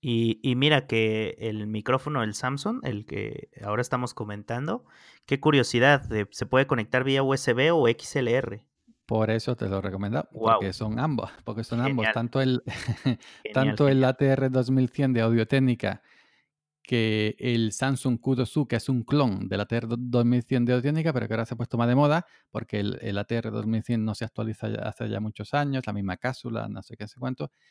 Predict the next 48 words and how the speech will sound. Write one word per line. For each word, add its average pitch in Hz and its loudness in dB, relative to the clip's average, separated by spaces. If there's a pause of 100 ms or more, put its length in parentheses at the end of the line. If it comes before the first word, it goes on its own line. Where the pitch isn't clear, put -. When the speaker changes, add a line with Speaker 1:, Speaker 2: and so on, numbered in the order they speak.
(180)
Speaker 2:
y 117 -4
el 104 -4
Samsung 113 -4
Q 120 -4
dos 113 -4
U, 143 -4
que 120 -6
es - -12
un 120 -2
clon, 143 -2
es 123 -8
idéntico, 127 -4 (340)
sí 117 -8
se 113 -8
va 107 -4
actualizando. 101 -4 (440)
Y 117 -2 (100)
ambos 147 0
son, 107 -4 (360)
eh, 98 -4
conexión 113 -4
U 127 0
S 131 -4
B 190 0 (460)
o 117 -4
conexión 101 -6
X 98 -10
L 92 -4
R. 98 -8
¿Qué - -16
quieres? 123 -4 (180)
U 151 -6
S 147 -6
B, 131 -4
U 95 -8
S 87 -8
B. - -8 (100)
Te - -14 (300)
trae 101 -6
tu 104 -10
cable 101 -4
in-, 98 -8
incorporado. 95 -8
¿Qué 98 -12
quieres? 113 -6
X 131 -6
L 139 0
R. 151 -6